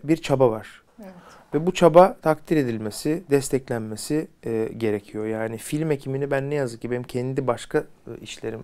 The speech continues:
ben de bir yoğunluk içindeyim kendi özel hayatımda. E, takip edemedim.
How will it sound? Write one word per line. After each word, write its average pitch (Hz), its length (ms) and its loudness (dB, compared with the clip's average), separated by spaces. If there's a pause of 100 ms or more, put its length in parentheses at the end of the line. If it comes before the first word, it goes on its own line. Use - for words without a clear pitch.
(120)
ben 127 200 -8
de 127 100 -10 (180)
bir - 160 -12
yoğunluk 117 380 -6
içindeyim 113 420 -14
kendi 113 300 -10
özel 110 220 -6
hayatımda. 113 540 -10 (720)
E, 127 280 2
takip 143 300 4
edemedim. 143 420 4